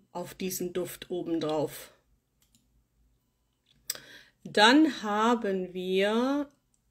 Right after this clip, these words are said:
den Textilerfrischer Magnolia Leinen, auch nicht schlecht. Make a Splash,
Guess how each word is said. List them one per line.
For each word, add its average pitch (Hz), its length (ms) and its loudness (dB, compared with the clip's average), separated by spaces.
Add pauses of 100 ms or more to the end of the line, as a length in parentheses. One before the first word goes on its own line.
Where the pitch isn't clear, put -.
(180)
den 302 320 4
Textilerfrischer 285 1120 2
Magnolia 175 760 0
Leinen, 165 600 2
auch 165 260 -10
nicht - 260 -4
schlecht. 233 560 2
Make 240 380 4
a - 20 4
Splash, 240 760 2